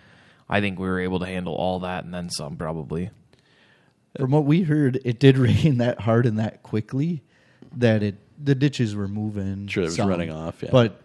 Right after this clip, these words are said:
Speaker 2: it was just 'cause it rained so fast. You know, it
Speaker 1: I
Speaker 2: was,
Speaker 1: also
Speaker 2: they got that within
Speaker 3: That's the problem in a
Speaker 2: two
Speaker 3: pop-up
Speaker 2: hours.
Speaker 3: shower, is
Speaker 2: Right.
Speaker 3: you get the real
Speaker 2: It's
Speaker 3: heavy
Speaker 2: just
Speaker 3: real
Speaker 2: heavy,
Speaker 3: fast
Speaker 2: yeah.
Speaker 3: and not a lot of
Speaker 2: But in general, I think it soaked in. I mean, when
Speaker 3: Right.
Speaker 2: you get cracks, like, when we've got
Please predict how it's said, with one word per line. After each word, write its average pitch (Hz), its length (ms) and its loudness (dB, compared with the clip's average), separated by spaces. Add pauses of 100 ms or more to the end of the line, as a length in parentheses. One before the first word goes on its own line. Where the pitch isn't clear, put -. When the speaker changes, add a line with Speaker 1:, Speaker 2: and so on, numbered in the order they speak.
Speaker 2:
it 143 80 2
was 135 120 8
just - 340 -2
'cause 98 160 -4
it 98 60 -4
rained 104 340 -8
so - 300 -10
fast. 80 560 -12
You 107 100 -8
know, 92 160 -8
it 104 40 -6
Speaker 1:
I - 20 -4
Speaker 2:
was, 110 100 0
Speaker 1:
also 113 200 6
Speaker 2:
they 104 60 0
got 107 160 -2
that 101 160 -4
within 98 200 -8
Speaker 3:
That's 139 140 4
the 104 80 0
problem 104 260 4
in 87 60 -4
a - 20 -10
Speaker 2:
two 107 60 -2
Speaker 3:
pop-up 113 300 0
Speaker 2:
hours. - 60 -14
Speaker 3:
shower, 98 220 2
is 135 40 8
Speaker 2:
Right. 135 180 8
Speaker 3:
you 104 60 2
get 107 200 2
the 87 260 -2
real 117 220 6
Speaker 2:
It's 95 80 2
Speaker 3:
heavy 113 220 6
Speaker 2:
just 101 120 2
Speaker 3:
real 98 100 4
Speaker 2:
heavy, 107 100 0 (360)
Speaker 3:
fast 101 220 -10
Speaker 2:
yeah. 92 160 -6
Speaker 3:
and 92 400 -8
not 98 180 0
a - 20 -6
lot 87 220 -4
of 82 160 -6 (300)
Speaker 2:
But 135 120 12
in 117 100 6
general, 104 360 2
I 110 80 -4
think 101 200 -8
it - 80 -14
soaked 127 340 -8
in. 98 200 -2
I 113 60 0
mean, 110 200 0
when 117 100 4
Speaker 3:
Right. 117 60 4
Speaker 2:
you 127 80 6
get 117 200 4
cracks, 113 460 -2 (420)
like, 147 320 4 (540)
when 147 220 4
we've 160 180 6
got - 340 0